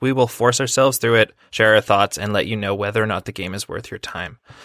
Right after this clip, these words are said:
Uh, at the end of every episode, we'll also be randomly drawing the game for the next show as well, so you always know what's coming up on the next adventure. And it is always me and one guest, and, uh, this guest will sound pretty familiar 'cause you would have just heard him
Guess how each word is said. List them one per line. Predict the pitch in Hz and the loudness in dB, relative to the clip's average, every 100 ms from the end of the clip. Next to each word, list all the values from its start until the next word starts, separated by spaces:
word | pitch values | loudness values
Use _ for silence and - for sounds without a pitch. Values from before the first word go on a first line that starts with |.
| - - - | -20 -20 -8
Uh, | 95 90 | -6 -6
at | - | -6
the | - | -2
end | 95 113 | 0 0
of | - | 0
every | 113 120 120 | 0 2 4
episode, | 117 123 - 135 139 | 2 2 2 2 2
we'll | 127 | 0
also | 98 107 110 | 2 0 -2
be | 113 107 | -4 -8
randomly | - 120 113 120 123 123 | -6 -4 0 0 2 2
drawing | 120 113 113 117 | 4 4 4 0
the | |
game | 113 120 117 | 0 -2 -2
for | 117 | -2
the | 110 | 0
next | 117 - | 0 0
show | 127 113 | 0 2
as | 113 | 2
well, | 120 135 | 2 2
so | 190 - | 2 0
you | 87 | 2
always | 113 120 117 | 4 4 4
know | 117 | 2
what's | 117 - | 2 0
coming | 123 123 | -2 0
up | 123 - | 0 0
on | 127 127 | -2 0
the | 123 | 0
next | 127 120 120 | 0 -2 0
adventure. | 123 123 151 151 - - - - | 2 2 4 2 -2 -14 -20 -8
And | 107 | -2
it | 98 | 0
is | 98 | 2
always | 101 104 101 | 4 2 2
me | 110 117 123 | 0 2 2
and | 110 | 0
one | 107 107 110 110 | -2 0 0 2
guest, | 113 113 123 - | 2 2 2 -2
and, | 101 101 98 | -4 -4 -2
uh, | 98 98 95 | 0 0 -2
this | 120 | -6
guest | - 151 - | -2 -2 0
will | 139 | 2
sound | 139 131 | 2 2
pretty | 123 151 | 2 0
familiar | 139 127 139 143 | 2 4 4 2
'cause | 143 117 107 | 2 -2 0
you | 113 | 0
would | 113 | 0
have | 120 | 0
just | 113 113 | 0 0
heard | - 117 113 | 2 0 2
him | 123 123 | 0 -2